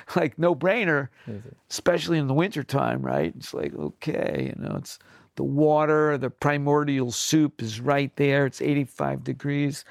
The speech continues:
Speaker 2: Yeah.
Speaker 1: So we, we did this, uh, and it's in the blue zone, uh, where our place is. And so we did this retreat, uh, right next to the blue zone, and it was a full moon, super moon,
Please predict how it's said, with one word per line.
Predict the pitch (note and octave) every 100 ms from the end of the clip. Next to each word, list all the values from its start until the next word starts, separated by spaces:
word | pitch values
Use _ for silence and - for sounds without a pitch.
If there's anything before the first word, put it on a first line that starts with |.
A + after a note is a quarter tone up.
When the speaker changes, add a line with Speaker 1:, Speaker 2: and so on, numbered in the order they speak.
| -
Speaker 2:
Yeah. | G2+ F#2
Speaker 1:
So | - C3
we, | D#3+ E3
we | D3+ E3
did | D#3 D#3
this, | C#3+ C3 - - -
uh, | C#3 C3 C3+ C#3+ B2 _ -
and | D3
it's | C#3+
in | E3+
the | D3+
blue | B2+ D#3
zone, | C#3 C3+ C#3+ C#3 B2+ -
uh, | C3
where | C3 B2+
our | -
place | - - - -
is. | - D3+ - _ - - -
And | C#3 C3+
so |
we | D3 D#3+
did | D#3+ C#3+
this | D3 - - -
retreat, | A#2 C#3+ - - D#3+ C#3 - _ _ _ _ _ _
uh, | - A#2+ B2+ B2+ B2 - - -
right | D3+ D#3 D#3 - - -
next | D#3 D#3 D#3+ -
to | C#3+
the | B2
blue | A#2 C#3
zone, | B2+ C#3+ C3+ B2+ C3 _ - -
and | C3 C#3
it | C3
was | C3 A#2+
a | C3 B2
full | - F3 E3+
moon, | E3 D3+ D3+ D3+ C3 _ _ _ _ _
super | - - E3+ D3+ C#3+
moon, | C3 C3 C3+ C3+